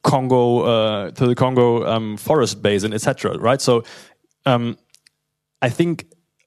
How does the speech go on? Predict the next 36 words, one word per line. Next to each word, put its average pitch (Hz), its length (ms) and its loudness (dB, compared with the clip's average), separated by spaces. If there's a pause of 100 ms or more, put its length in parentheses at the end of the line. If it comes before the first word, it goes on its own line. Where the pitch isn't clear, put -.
(120)
true 165 340 2
development 120 640 -2 (100)
that 113 160 -2
has 110 280 -4
an 117 120 -6
intention 120 560 -4
of 107 420 -2
really 113 420 0 (720)
increasing 160 460 0
your 127 100 2
inner 135 180 0
complexity 113 640 -4
so 107 160 -4
that 104 200 -4
you 101 80 -8
can 110 160 -2
hold 139 360 0
more 117 280 2
of 104 140 -4
the 101 100 0
world's 139 300 0
complexities 101 640 -6 (280)
will 147 120 4
require 135 480 0
to - 140 -8
you 110 100 -2
to 110 120 -12
become 98 280 -6
vulnerable 110 380 -2
with 95 180 -4
yourself 107 340 -4
and 104 120 -4
with 107 80 -8
others. 107 300 -4
So, 101 340 -2 (460)
um, 98 640 -8